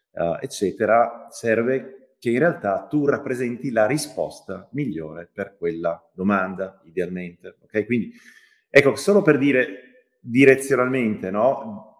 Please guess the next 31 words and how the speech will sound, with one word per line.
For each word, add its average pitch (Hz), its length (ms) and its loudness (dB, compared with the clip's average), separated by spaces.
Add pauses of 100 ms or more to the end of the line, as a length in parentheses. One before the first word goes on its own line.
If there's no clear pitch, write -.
(220)
Eh, 98 280 -6
pesare 113 760 2
alla 110 180 -8
fine 113 340 -6
è 127 80 -10
un 139 140 -4
gioco 135 420 0
delle 98 200 -4
parti. 85 600 -8
Google 143 300 2
che - 120 -6
interesse 117 500 -4
ha? 87 200 0 (760)
Qual 156 180 4
è 101 40 4
l'interesse 101 560 -4
mio 107 520 -2
come 90 420 -12
azienda 90 880 -6 (300)
nel, 90 460 -14 (180)
eh, 85 360 -12
essere 87 680 -8
sul, 85 520 -8 (180)
le 95 220 -4
risultati 98 680 2
de-, 95 200 -6
de-, 85 440 -14
dei 92 180 -10
motori 104 280 -4
di 101 80 -4
ricerca? 113 540 0